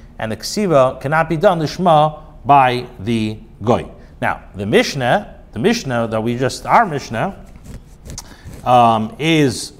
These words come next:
Rav Nachman is teaching us the Shittas Reb Meir, that it's not possible, 'cause he holds, again, that Reb Meir holds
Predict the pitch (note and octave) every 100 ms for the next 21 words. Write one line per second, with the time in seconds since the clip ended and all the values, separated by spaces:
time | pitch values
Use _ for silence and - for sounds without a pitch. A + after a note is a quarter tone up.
0 | - - - B2 A#2 D3 F#3 - D3 A#2
1 | A2+ A2+ - G3 - D3 A#2 A#2+ - F#3
2 | D3+ - A2 G#2 A#2 A3 - - - -
3 | - C#3+ D3 A#2 C#3+ D3+ C#3+ A#2+ G#2+ D3
4 | D3+ A2+ G#2 A#2 F#3+ G3 C#3+ B2+ G3 E3+
5 | D#3 D#3+ - - - - B2 B2 A#2+ B2
6 | F3 G#3+ C#3+ C#3+ C3+